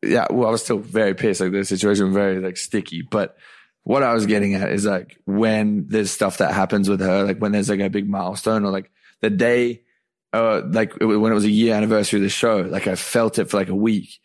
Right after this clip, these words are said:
And then I'm like, "Damn, maybe something's going," and then for that whole week, it was like, for some, I'd wake up and the first thought would be like, "Is Francesca okay? Like, what's going on with Francesca?" And that was in my head. And I was like, "Okay, well, maybe, like, I'm just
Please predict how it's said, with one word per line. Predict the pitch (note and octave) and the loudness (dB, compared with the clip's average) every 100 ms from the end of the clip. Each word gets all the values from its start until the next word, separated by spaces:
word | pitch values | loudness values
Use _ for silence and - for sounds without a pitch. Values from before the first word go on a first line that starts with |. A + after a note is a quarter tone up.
| _ - - | _ -20 -6
And | G2 | 0
then | G#2+ | 2
I'm | G2+ | 2
like, | G#2 G2 | 2 0
"Damn, | G#2 G#2 G2+ G2 | 0 2 0 -2
maybe | A2 A2+ A2 G#2+ | 0 2 2 0
something's | - A2 G#2 G2 | 2 2 2 2
going," | G#2 | 0
and | A2 A#2+ | 2 2
then | A#2 | 2
for | G#2 | 0
that | G#2+ F2 | 0 2
whole | A2 A2 | 2 2
week, | A#2 A#2+ G#2 - _ _ _ - | 2 0 -2 -8 _ _ _ -4
it | |
was | A2+ A2+ | 0 2
like, | A2+ G#2 G2 - | 2 0 -4 -8
for | - | -4
some, | G#2 G#2+ F#2 | 0 0 2
I'd | G2+ | 2
wake | A2+ G#2+ | 2 2
up | G#2+ F2 | 0 0
and | F#2+ | -2
the | |
first | - G#2+ - | 0 0 2
thought | G2 | 0
would | F#2+ | 2
be | F#2+ | 2
like, | - - | 0 0
"Is | G#2+ | -2
Francesca | - G2 - F#2+ - | 0 0 0 -2 -2
okay? | F#2+ F2+ G2 | -2 0 0
Like, | F#2 | 2
what's | A2 G2 | 0 2
going | A2 G#2 | 0 0
on | |
with | G2 | 0
Francesca?" | - F#2 G2+ F2 - - _ _ - | -2 -2 -2 -4 -8 -12 _ _ -2
And | A2 | 0
that | G#2+ | 2
was | G#2 | 2
in | G#2+ | 2
my | G#2+ | 2
head. | G2+ F2+ | 2 0
And | F2+ | 0
I | |
was | G#2 | 0
like, | F2+ G#2 | -2 0
"Okay, | G2+ G2+ | 0 0
well, | G2+ G2 _ _ _ _ _ _ | 0 -6 _ _ _ _ _ _
maybe, | G2+ A2+ A2 G#2+ | 0 2 4 4
like, | G#2 G#2 G2 | 2 0 0
I'm | G2+ | 0
just | G2+ F#2+ | 0 -2